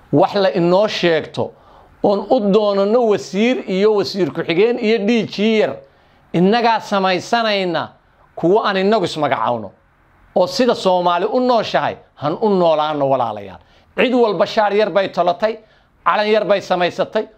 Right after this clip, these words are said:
oo adduunyada wax ku weydiisato. Hargeysa ma aha Dowladul Khaliij,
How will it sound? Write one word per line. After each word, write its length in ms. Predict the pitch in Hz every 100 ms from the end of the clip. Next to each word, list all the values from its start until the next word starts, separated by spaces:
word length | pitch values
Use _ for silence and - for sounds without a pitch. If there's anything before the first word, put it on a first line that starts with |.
| _ _
oo 60 | -
adduunyada 440 | 294 185 233 240
wax 100 | 190 -
ku 100 | 196
weydiisato. 540 | 160 127 - 107 - _ _
Hargeysa 640 | - 135 139 208 240 156 110 - _ _ _ -
ma 240 | 139 190 254
aha 320 | 214 156 143 110 - _ _ _ -
Dowladul 460 | 180 247 226 190 165
Khaliij, 520 | 180 202 147 -